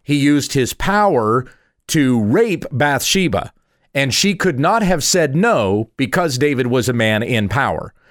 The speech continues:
So therefore, this was forced upon her, and she did not have any decision in the matter whatsoever. This is woke hermeneutics.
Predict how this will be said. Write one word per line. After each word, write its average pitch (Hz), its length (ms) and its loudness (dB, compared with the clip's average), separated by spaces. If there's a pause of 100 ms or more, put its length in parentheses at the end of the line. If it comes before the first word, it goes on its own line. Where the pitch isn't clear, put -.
(240)
So 135 180 -2
therefore, 139 440 2
this 135 300 0
was 120 200 0
forced - 640 -2
upon 120 380 -2
her, 113 280 0
and 127 220 -2
she 180 260 0
did 160 180 0
not 143 200 0
have 127 240 0
any 123 180 0
decision 117 460 0
in 104 80 -2
the 107 60 0
matter 104 260 0
whatsoever. 104 720 0 (460)
This 156 500 0
is 135 540 2
woke 143 560 0
hermeneutics. 104 840 -2